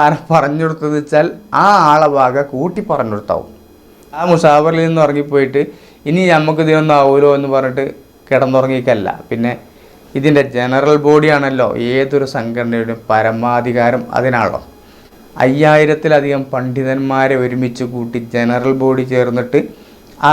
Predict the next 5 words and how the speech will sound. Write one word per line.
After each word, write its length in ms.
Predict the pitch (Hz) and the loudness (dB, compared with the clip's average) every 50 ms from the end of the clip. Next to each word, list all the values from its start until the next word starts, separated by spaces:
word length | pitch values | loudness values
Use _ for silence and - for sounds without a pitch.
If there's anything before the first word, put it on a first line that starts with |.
| 143 131 131 131 | 2 2 0 -4
ജനറൽ 420 | 127 131 147 165 175 175 180 165 147 131 | -2 -2 0 0 0 2 2 0 0 -2
ബോഡി 260 | 127 123 117 117 120 117 117 - | -2 -4 -2 -4 -4 -8 -8 -6
സമസ്ത 480 | - 117 113 113 113 113 - - - - 127 127 - - | -6 -6 -4 -4 -8 -10 -12 -12 -2 -2 -2 -2 -2 -8
പുനഃസംഘടിപ്പിക്കുകയാണ് 1200 | 110 117 139 160 160 - 170 147 143 135 131 127 123 - - - 113 - - 117 113 113 110 107 104 | -6 -4 -4 -4 -4 -2 -4 -2 -2 -2 -4 -4 -4 -6 -8 -12 -14 -10 -6 -4 -2 -2 -2 -4 -6
ചെയ്തത്. 240 | 101 95 92 101 - | -6 -6 -8 -8 -12